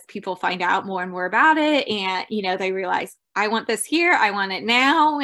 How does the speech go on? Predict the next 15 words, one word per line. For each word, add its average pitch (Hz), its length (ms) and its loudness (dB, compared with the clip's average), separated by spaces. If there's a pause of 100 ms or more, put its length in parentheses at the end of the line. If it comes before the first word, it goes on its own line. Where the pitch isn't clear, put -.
(100)
you 214 200 -2
know, 202 240 0
and 202 120 -6
so 208 140 -6
that's 214 280 -2
just 214 280 -10
kind 196 200 -10
of 190 120 -8
how 185 520 0
we 196 140 -10
just 196 260 -12
continuing 196 460 -10
to 190 60 -8
pray 185 280 -4
for 185 300 -4